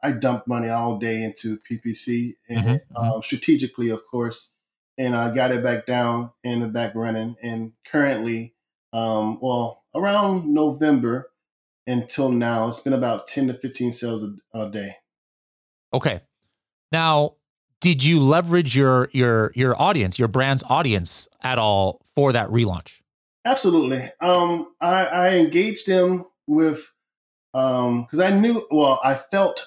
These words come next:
Speaker 1: that it was a good product to go, right? So I started, um, you know me, I love variations.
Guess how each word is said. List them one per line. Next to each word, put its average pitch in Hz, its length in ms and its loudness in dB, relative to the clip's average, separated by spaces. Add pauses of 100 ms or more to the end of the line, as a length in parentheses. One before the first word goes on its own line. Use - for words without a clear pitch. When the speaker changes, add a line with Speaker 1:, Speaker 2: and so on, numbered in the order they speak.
Speaker 1:
that 143 260 0
it 151 100 2
was 135 180 0
a 120 80 -4
good 127 240 -2
product 123 340 0
to 135 80 -14
go, 120 300 -2 (400)
right? 135 220 2
So 131 200 0
I 143 140 4
started, 143 460 0 (280)
um, 123 400 -2
you 170 80 4
know 160 140 4
me, 135 160 4
I 131 80 4
love 127 260 0
variations. 107 880 -6